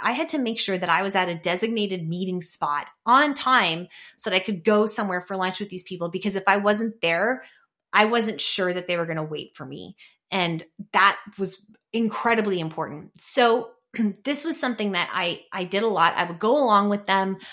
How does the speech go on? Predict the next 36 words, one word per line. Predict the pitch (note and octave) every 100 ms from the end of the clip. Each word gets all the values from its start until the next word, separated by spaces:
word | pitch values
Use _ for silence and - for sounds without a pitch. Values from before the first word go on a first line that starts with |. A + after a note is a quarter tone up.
| - - -
I'm | C#4+ E4+
not | D4
sure | - A#3
that | G#3+ G3
I | F#3
was | F3+
the | -
best | A#3+ -
company. | - C4 A#3+ A3 G3+
I, | E3+ G3 -
I | G3
pro-, | F#3 - F#3 -
I | G3
definitely | F#3 G3 B3 G#3
hadn't | G3 F3+ -
really, | F#3+ F3
like, | D#3 -
come | - F3
into | F3+ E3+
my | D3 A#2+ -
own. | A3 A#3+ A3+ G#3+ - - - -
I | F#3+
was | F3+ F3+ - -
very | F#3 F3 F#3 F#3+ F3+
insecure, | E3 D#3+ - - D4+ D#4 C#4 C4 - - _ _ - G3 _ _
probably | - G#3 A3
didn't | G3+ F3+
have | F3+
the | F3+
best | F3+ F3
self-esteem. | E3+ D#3+ - B3 B3 A#3 - _
You | F3+ G#3 F#3+
know, | E3
I | D#3+
was | D#3+
fifteen, | - E3 - - F3 D#3+